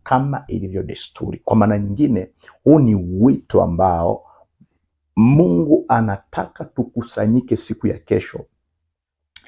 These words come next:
ili tuweze kumwabudu, ili tuweze kumsifu na ili tuweze kusikiliza ni nini ambacho anatupa kwa siku ya kesho. Ah, kwa tafsiri nyingine naweza nikasema ya kwamba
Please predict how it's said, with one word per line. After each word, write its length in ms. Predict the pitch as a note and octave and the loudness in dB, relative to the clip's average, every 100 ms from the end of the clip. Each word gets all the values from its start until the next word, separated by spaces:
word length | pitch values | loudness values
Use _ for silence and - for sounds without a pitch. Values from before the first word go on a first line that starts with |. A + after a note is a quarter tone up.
| - | -4
ili 180 | B2+ | -2
tuweze 360 | B2+ - G#2+ A2 | 0 -2 -10 -10
kumwabudu, 720 | - G2+ G2 G#2 F3 F3+ A#3 - _ _ _ | -10 -10 -6 2 2 2 -6 -10 _ _ _
ili 100 | B2 | -4
tuweze 300 | A#2+ A#2+ A2+ | -2 -4 -6
kumsifu 800 | A2 F#2+ G#2+ - - - - - _ _ _ - | -8 -10 -12 -12 -12 -12 -14 -20 _ _ _ -10
na 200 | F#2+ - | -8 -6
ili 300 | F#3 F#3+ F3+ | -4 -4 -4
tuweze 600 | E3+ - A2+ G#2 C3+ C3+ | -8 -10 -4 0 -2 -2
kusikiliza 720 | C3 - - G#2 - A#2+ A#2+ G#2 | -8 -10 -14 -14 -2 0 2 0
ni 160 | G#2+ | 2
nini 340 | A#2 F3 F3 C3 | 4 4 4 0
ambacho 560 | F#2+ - - - - - _ - - - | -2 -2 -4 -6 -12 -12 _ -20 -18 -4
anatupa 800 | G#2 F#2+ - - A2 - - - - | 0 0 -4 -4 -4 -4 -12 -12 -14
kwa 140 | - | -12
siku 260 | - - D2 | -12 -12 -12
ya 100 | - | -12
kesho. 400 | - D#2+ - - _ _ - | -10 -10 -12 -16 _ _ -2
Ah, 340 | G#2+ C3 - - | 0 2 -2 -6
kwa 140 | - B2 | -2 -2
tafsiri 400 | - - C3 B2+ | -2 -4 0 2
nyingine 380 | C3 B2+ E3+ | 2 2 0
naweza 220 | C#3+ C3+ B2+ | -2 -2 -2
nikasema 460 | F#2 - - G#2 | -2 -4 0 0
ya 100 | F#2 | 0
kwamba 520 | - - F#2 E2+ - | -2 0 0 -2 -8